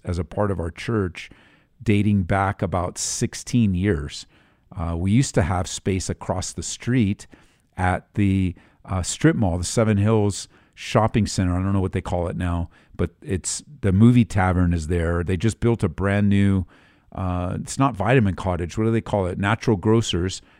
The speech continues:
just built one in the parking lot there. And we had leased,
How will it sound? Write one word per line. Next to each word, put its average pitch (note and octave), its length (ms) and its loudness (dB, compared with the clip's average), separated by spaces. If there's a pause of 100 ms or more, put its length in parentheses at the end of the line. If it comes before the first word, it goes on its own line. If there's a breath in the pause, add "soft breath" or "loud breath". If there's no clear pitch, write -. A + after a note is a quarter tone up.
just - 260 -2
built A#2 180 4
one A2 140 2
in G#2 80 2
the G2 80 0
parking G2+ 380 -2
lot F#2 200 -2
there. F2 260 -2 (320 loud breath)
And F#2 220 0
we D#3+ 380 4
had G#2 200 -2
leased, A#2 600 0